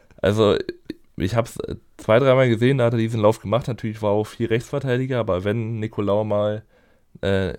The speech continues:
in die I V gegangen ist, dann ist er wieder auf diese Sechserposition gesa-,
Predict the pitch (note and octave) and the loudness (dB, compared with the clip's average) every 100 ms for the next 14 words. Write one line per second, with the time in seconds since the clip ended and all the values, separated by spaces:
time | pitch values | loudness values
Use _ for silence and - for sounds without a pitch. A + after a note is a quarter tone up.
0 | - G#2 F2+ - - A#2 A#2 A2 G#2+ G#2+ | -8 -4 -4 -6 -8 -6 -4 -2 0 0
1 | G#2 G2+ F#2 F#2 F#2 - F#2 F#2+ G#2 G2 | -2 -4 -6 -6 -8 -4 -2 -2 -4 -6
2 | F#2 - F#2+ G#2 - G2 - F#2+ - F#2+ | -6 -8 -6 -4 -4 -6 -6 -10 -8 -10
3 | F2+ F#2+ F#2+ | -8 -8 -8